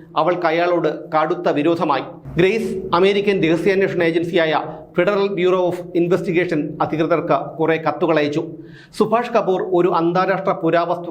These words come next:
കള്ളക്കടത്തുകാരനാണ് എന്നായിരുന്നു അവളുടെ കത്തുകളിലെ ഉള്ളടക്കം. അധികൃതർ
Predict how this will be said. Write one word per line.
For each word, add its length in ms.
കള്ളക്കടത്തുകാരനാണ് 960
എന്നായിരുന്നു 420
അവളുടെ 360
കത്തുകളിലെ 520
ഉള്ളടക്കം. 400
അധികൃതർ 400